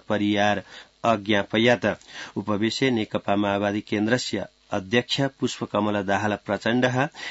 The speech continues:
एकीकृत समाजवादी दलस्य अध्यक्ष माधव कुमार नेपालश्चेति प्रभृतीनां प्रतिपक्षि दलानां नेतृणां सहभागिता आसीत्।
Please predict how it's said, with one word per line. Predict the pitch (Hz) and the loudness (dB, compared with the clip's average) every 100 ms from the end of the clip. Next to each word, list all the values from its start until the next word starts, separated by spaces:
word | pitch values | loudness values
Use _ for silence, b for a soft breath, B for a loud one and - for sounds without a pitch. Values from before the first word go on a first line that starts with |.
| B | B
एकीकृत | 139 131 135 160 151 | 0 0 -2 -4 -4
समाजवादी | - 113 110 110 107 107 | -4 -2 0 0 0 0
दलस्य | 101 104 113 117 | 0 0 0 -2
अध्यक्ष | 101 101 110 - | -2 -2 -4 -2
माधव | 123 113 104 101 | 0 2 0 -2
कुमार | 101 101 101 101 | -4 -2 0 0
नेपालश्चेति | 101 104 - 123 156 - - 120 110 | 0 -2 -2 -2 -2 -4 -2 0 -2
प्रभृतीनां | - 98 95 104 - 131 123 127 | -4 -4 -2 -2 2 4 4 2
प्रतिपक्षि | 151 - 110 - 104 - 101 | -2 -4 -4 -2 -4 -4 -4
दलानां | 98 104 101 104 104 | 0 0 2 0 0
नेतृणां | 98 104 104 131 131 120 139 - B B | 0 -2 -2 2 4 6 2 -2 B B
सहभागिता | - 120 104 101 101 98 98 101 98 92 _ - | 0 2 2 0 0 0 0 2 0 -2 _ -2
आसीत्। | 104 101 - 131 123 | 0 0 2 4 4